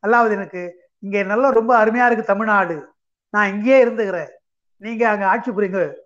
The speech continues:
உங்களுடைய சார்பாக நான் ஆட்சி புரிகிறேன்" என்று மாலிகாபூர் இங்கே இருந்தான் என்பதெல்லாம் வரலாறு.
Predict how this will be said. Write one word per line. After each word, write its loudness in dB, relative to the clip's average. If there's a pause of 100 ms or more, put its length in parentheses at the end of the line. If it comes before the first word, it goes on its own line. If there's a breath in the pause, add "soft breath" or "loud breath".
(140)
உங்களுடைய 2
சார்பாக 2
நான் 0
ஆட்சி -2
புரிகிறேன்" -4
என்று -10 (580)
மாலிகாபூர் 2
இங்கே 0
இருந்தான் 2
என்பதெல்லாம் -4
வரலாறு. 0